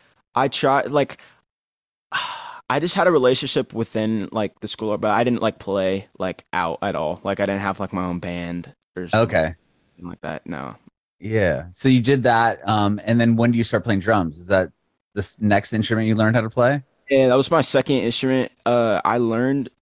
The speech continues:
Speaker 1: how to play drums when, <sighs> uh, I think, I think it was, like, twelve, thirteen. Like, it was very recently.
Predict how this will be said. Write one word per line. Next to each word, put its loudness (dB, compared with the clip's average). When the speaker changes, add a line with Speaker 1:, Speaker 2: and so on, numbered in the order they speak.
Speaker 1:
how -4
to 0
play -2
drums -4
when, -6
<sighs> -20
uh, -14
I -18
think, -10
I -20
think -4
it -2
was, -6
like, 0
twelve, 2
thirteen. 0
Like, -2
it 0
was -2
very 2
recently. -6